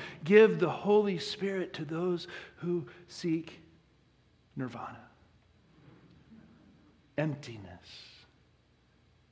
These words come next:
Him. He's the gift.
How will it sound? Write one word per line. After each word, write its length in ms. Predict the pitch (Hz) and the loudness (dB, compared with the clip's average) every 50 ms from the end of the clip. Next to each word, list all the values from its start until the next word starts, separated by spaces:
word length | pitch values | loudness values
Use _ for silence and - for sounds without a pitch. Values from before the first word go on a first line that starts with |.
| _ _ _ _ | _ _ _ _
Him. 260 | - 202 277 240 151 - - - - - - - - _ _ _ _ _ _ - - - _ _ _ _ _ _ _ _ _ _ _ _ - _ _ _ _ _ _ _ _ _ _ _ _ _ _ _ _ | -4 -2 -2 -2 -4 -6 -12 -18 -20 -20 -20 -20 -20 _ _ _ _ _ _ -20 -20 -20 _ _ _ _ _ _ _ _ _ _ _ _ -20 _ _ _ _ _ _ _ _ _ _ _ _ _ _ _ _
He's 320 | - - - 269 277 - - | -8 2 4 4 4 4 2
the 100 | 269 247 | 0 2
gift. 540 | 170 247 277 294 277 - - - - - | 4 6 4 4 4 0 -6 -14 -18 -18